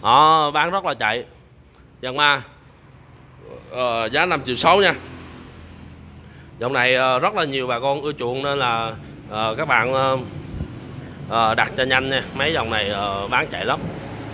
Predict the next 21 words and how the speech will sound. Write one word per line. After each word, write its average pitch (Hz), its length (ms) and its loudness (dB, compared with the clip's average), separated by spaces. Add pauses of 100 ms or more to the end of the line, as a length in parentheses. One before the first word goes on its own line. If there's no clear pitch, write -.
(120)
rất 165 120 -2
là 135 100 2
ưa 117 200 0
chuộng. 110 200 -4 (680)
Ờ, 101 180 -2 (300)
một 107 120 -4
ngày 110 180 2
có 131 140 -2
khi 131 140 0
gửi 139 420 0
cả 127 500 0
bốn 147 180 -2
năm 143 160 -4
con, 120 300 -2
năm 120 140 -4
sáu 147 120 -6
con 123 240 -4 (460)
là 95 120 -6
gửi 101 200 2
đi 143 140 0
xa, 120 380 2